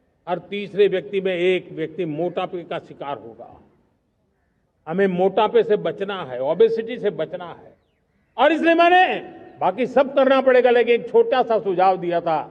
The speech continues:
कि परिवार तय करे कि जब खाने का तेल घर में आएगा, दस परसेंट कम ही आएगा और दस परसेंट कम ही उपयोग करेंगे और हम ओबेसिटी के खिलाफ लड़ाई को जीतने की दिशा में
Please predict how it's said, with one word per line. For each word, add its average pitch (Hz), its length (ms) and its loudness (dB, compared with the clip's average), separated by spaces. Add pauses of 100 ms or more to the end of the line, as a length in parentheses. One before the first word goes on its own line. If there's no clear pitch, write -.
(580)
कि 180 60 -8
परिवार 196 640 2 (100)
तय 196 180 4
करे 180 340 -2 (760)
कि 139 80 -12
जब 185 400 0
खाने 170 300 -6
का 180 180 -2
तेल 170 280 -6
घर 139 200 -4
में 170 120 -4
आएगा, 185 500 0 (720)
दस 190 320 0
परसेंट 185 480 -4
कम 175 240 -4
ही 226 260 2
आएगा 156 440 0 (480)
और 147 200 -6
दस 180 280 0
परसेंट 170 440 -6
कम 170 180 -4
ही 165 140 -2
उपयोग 180 460 -2
करेंगे 147 440 -4 (400)
और 143 140 -6
हम 143 200 -8
ओबेसिटी 160 520 -2
के 151 160 -6
खिलाफ 175 500 -4 (340)
लड़ाई 147 400 2
को 156 180 -4
जीतने 180 440 -6
की 160 160 -6
दिशा 156 360 -6
में 190 520 -2